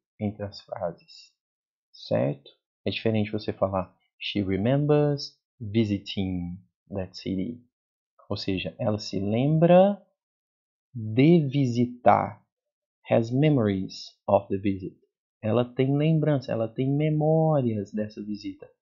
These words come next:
Ela se lembra de visitar a cidade. Ou seja, ela se lembra de ter visitado. Ela foi lá e tem lembrança disso.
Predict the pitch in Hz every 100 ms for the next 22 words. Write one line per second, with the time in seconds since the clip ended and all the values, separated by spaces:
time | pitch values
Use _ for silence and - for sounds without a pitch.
0 | - 113 120 - 143 143 143 123 98 -
1 | _ _ _ _ _ _ _ _ 107 101
2 | 101 98 - 95 - 101 92 107 117 -
3 | - _ _ _ _ _ - 104 - 98
4 | 90 87 95 92 - 101 107 110 110 -
5 | - 156 143 117 101 95 - 98 92 92
6 | - - _ _ _ _ 95 92 92 90
7 | 92 92 95 127 165 - 117 - 113 113
8 | 123 123 123 - 151 - 107 - -